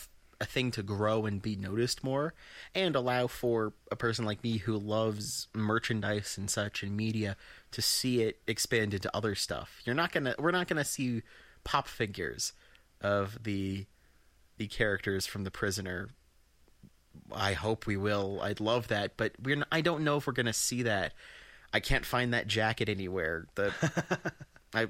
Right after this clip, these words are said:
Speaker 1: I've looked up about buying those intercom phones that they use everywhere to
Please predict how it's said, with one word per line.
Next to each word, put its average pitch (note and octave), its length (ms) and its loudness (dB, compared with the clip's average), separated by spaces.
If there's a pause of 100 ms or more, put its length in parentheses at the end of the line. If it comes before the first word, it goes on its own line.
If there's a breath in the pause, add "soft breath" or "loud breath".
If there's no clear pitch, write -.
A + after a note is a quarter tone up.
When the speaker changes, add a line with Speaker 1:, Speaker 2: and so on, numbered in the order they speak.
Speaker 1:
I've A2+ 200 0
looked B2 280 0
up B2+ 160 4
about G2+ 360 -2
buying G#2+ 320 2
those F#2+ 180 -2
intercom G2+ 540 -2
phones G2 360 -6
that G2 140 -8
they G2 80 -2
use G2+ 280 -2
everywhere G2+ 440 0
to - 200 -8